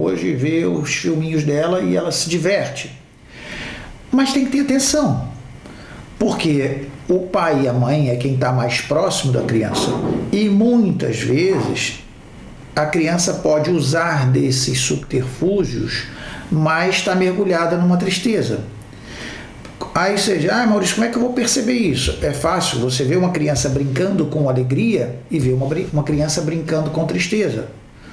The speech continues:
E nós observamos os, os movimentos, os micromovimentos da face. E, e você observa claramente, porque a criança denuncia com facilidade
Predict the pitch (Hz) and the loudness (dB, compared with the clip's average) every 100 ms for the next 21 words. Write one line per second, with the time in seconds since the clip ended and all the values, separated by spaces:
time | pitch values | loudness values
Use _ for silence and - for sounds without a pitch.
0 | - - - 135 131 135 147 - 151 147 | -18 -18 -6 0 2 4 2 0 -2 -2
1 | - 156 127 123 151 165 147 156 156 - | 0 0 2 2 2 2 2 2 2 -2
2 | - 151 135 151 147 151 156 - - 135 | -2 0 2 0 0 0 0 0 0 2
3 | 185 175 175 165 143 156 160 - 165 - | 2 0 0 2 2 0 0 0 0 0
4 | 185 135 - - - - - - - - | 0 0 -2 -4 -8 -16 -20 -18 -12 -10
5 | - 139 147 160 139 139 127 170 170 175 | -2 0 2 2 2 0 0 0 0 0
6 | 165 - 170 143 147 139 - - 175 165 | 0 0 0 2 0 -2 -4 0 2 2
7 | 139 151 - 165 151 147 165 170 147 170 | 2 0 0 -2 0 0 0 0 0 2
8 | 175 - - 226 233 170 127 - 156 151 | 2 2 0 2 2 2 0 0 0 0
9 | - 127 - 127 123 135 156 123 | 0 -2 0 2 2 2 0 -2